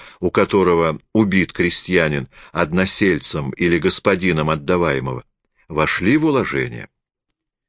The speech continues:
Во всех делах, кроме уголовных, владелец отвечал за своего крестьянина. Тем не менее, крестьяне и по уложению все-таки еще отличались несколько от рабов или холопий.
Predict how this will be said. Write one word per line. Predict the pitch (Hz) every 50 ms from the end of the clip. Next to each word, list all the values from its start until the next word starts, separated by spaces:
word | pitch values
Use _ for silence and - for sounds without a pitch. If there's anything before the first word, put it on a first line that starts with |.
| _ _
Во | - 87
всех | - - - 175 190 175 156
делах, | 139 151 156 160 156 127 -
кроме | - 139 139 127 123 120
уголовных, | - 113 107 98 104 104 120 165 180 151 131 104 87 - -
владелец | 85 87 90 85 92 131 156 151 143 - -
отвечал | 120 107 - 95 92 - - - 101 113 123 113 92 - - - - - -
за | - 76 71 82
своего | - - - 85 80 78 73 73 71
крестьянина. | - - 80 78 - - - 85 78 67 62 58 57 52 - _ _ _ _ _ _ _ _ - - _ _
Тем | - 123 160 160
не | 156 151
менее, | 151 160 156 147 139 127 117
крестьяне | - - - 90 85 - - - 90 85 92 120 147 156 160 160 151
и | - 113 123
по | 131 - 131
уложению | 131 135 131 123 120 113 85 80 85 87 95 104 120 127 135 131
все-таки | - - - 120 120 - - - 127
еще | 123 123 - - - 110 107
отличались | 110 - - 117 127 123 - - 98 92 90 90 90 87 - -
несколько | 92 87 90 87 - - - 90 82 - - 90 87
от | 85 - -
рабов | 82 85 80 71 71 85 95 104 127 127 - - - - - - -
или | 76 76 76 82 92
холопий. | - - 117 110 107 85 78 78 - - 87 76 69 -